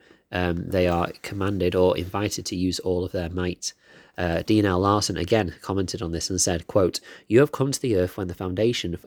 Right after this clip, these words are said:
has been f-, laid for this great work." Um, and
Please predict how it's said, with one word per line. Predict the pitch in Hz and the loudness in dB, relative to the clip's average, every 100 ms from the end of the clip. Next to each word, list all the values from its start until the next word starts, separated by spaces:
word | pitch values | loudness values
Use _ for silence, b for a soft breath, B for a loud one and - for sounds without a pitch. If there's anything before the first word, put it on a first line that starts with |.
| - | -8
has | 92 | -6
been | - 95 | -4 -6
f-, | - - | -6 -4
laid | 92 104 107 87 | 2 4 4 0
for | 85 | -6
this | 82 | -6
great | - 85 85 | -4 -2 0
work." | 85 - - b b b b b b b _ _ _ _ _ _ _ _ _ _ _ _ _ _ - | -2 -2 -10 b b b b b b b _ _ _ _ _ _ _ _ _ _ _ _ _ _ 0
Um, | 95 90 85 82 - _ _ - | 4 4 0 -6 -12 _ _ -6
and | 101 92 | -4 -2